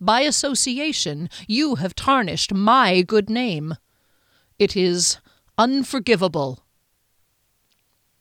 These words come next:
He stared down at Frederick. Kier dreaded knowing what he was thinking.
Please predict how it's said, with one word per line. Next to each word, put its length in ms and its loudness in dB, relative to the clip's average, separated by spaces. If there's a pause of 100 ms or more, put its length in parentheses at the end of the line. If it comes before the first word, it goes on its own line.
(120)
He 160 -4
stared 440 0
down 260 -2
at 100 -8
Frederick. 520 -2 (300)
Kier 400 2
dreaded 640 -2
knowing 400 -2
what 160 -4
he 80 -4
was 220 -4
thinking. 500 -4